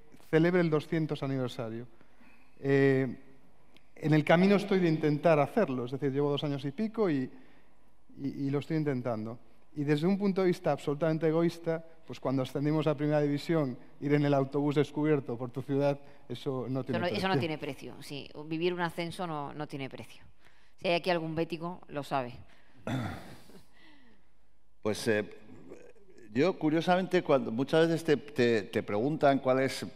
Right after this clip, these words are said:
Speaker 3: pues, lo clásico, ¿no? Y sobre todo si has ganado tanto como gané yo, eh,
Speaker 2: <laughs> No sé dónde
Speaker 3: te
Speaker 2: le
Speaker 3: preguntan, "Bueno, de, de todas las medallas y todo lo que tienes y tal, ¿qué es lo que...?". Y, curiosamente,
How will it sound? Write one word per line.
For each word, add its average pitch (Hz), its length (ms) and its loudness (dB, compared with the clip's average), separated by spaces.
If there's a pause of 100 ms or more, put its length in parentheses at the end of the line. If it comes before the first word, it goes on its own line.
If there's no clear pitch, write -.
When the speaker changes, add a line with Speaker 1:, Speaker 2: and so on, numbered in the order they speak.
(120)
Speaker 3:
pues, 87 220 -6
lo 90 140 -2
clásico, 92 520 2
¿no? 104 140 2
Y 107 60 0
sobre 85 200 -8
todo 90 180 -2
si - 120 -2
has 90 120 4
ganado 95 320 2
tanto 101 460 0
como 92 220 -2
gané 95 300 2
yo, 104 220 0 (460)
eh, 117 460 8
Speaker 2:
<laughs> 254 600 10
No - 160 6
sé 262 220 8
dónde 151 160 6
Speaker 3:
te 147 80 10
Speaker 2:
le - 60 8
Speaker 3:
preguntan, 143 420 10
"Bueno, 175 340 10
de, 151 260 8
de 151 160 8
todas 180 220 10
las 190 180 12
medallas 185 760 8
y 165 140 4
todo 185 240 6
lo 185 40 0
que 180 140 6
tienes 180 520 4
y 160 60 4
tal, 170 340 4
¿qué 170 220 6
es 156 60 4
lo 156 180 6
que...?". 147 260 2
Y, 127 360 4 (360)
curiosamente, 185 920 4